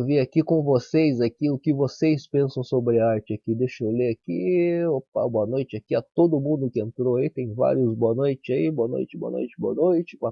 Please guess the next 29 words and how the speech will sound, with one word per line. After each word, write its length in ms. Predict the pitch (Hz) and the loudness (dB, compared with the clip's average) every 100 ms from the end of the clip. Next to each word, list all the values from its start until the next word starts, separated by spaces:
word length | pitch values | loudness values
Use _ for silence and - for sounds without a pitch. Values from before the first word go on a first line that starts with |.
| - | -2
todo 260 | 151 135 | -2 0
mundo. 400 | 123 151 175 175 170 _ - - - - _ _ - _ _ | 0 0 0 -2 -8 _ -18 -16 -16 -20 _ _ -20 _ _
Deixa 260 | 120 127 139 | -4 -2 0
eu 120 | 127 | 0
ver, 120 | 131 | 0
a 20 | 131 | 2
Andresa 340 | 143 175 165 | 2 2 2
trocou 680 | 165 151 - 170 180 180 175 | 2 0 2 4 6 8 4
o 40 | |
celular 480 | - 151 143 143 147 | 2 0 2 4 4
dela 320 | 139 156 160 | 6 4 4
por 180 | 156 156 | 2 0
uma 480 | 156 160 151 139 127 _ | 2 0 0 0 -2 _
power, 640 | 156 156 156 135 120 113 117 | 10 10 10 6 4 4 0
um 240 | 117 113 - | -4 -6 6
power 320 | 147 131 113 | 8 8 4
shit. 400 | - - 156 117 - - - - | 0 2 4 2 -4 -6 6 10
<laughs> 380 | - - - | 12 12 10
Sério, 380 | - 127 - 170 135 | 6 2 4 2 2
qual 160 | 156 | 2
é? 360 | 165 170 151 120 - _ - 185 180 180 196 - | 8 8 8 4 -8 _ -6 -4 -2 -4 -4 -2
Às 300 | 117 117 113 | 0 4 4
vezes 360 | 156 160 156 160 | 4 2 2 2
é 120 | 151 | 2
mesmo, 220 | 117 123 | 4 4
uma 240 | 123 123 - - | 4 2 0 2
power 340 | 143 135 127 | 6 6 4
shot 500 | 127 - 151 147 143 | 0 2 4 4 2
aqui, 560 | 120 120 143 147 127 | -2 0 0 2 0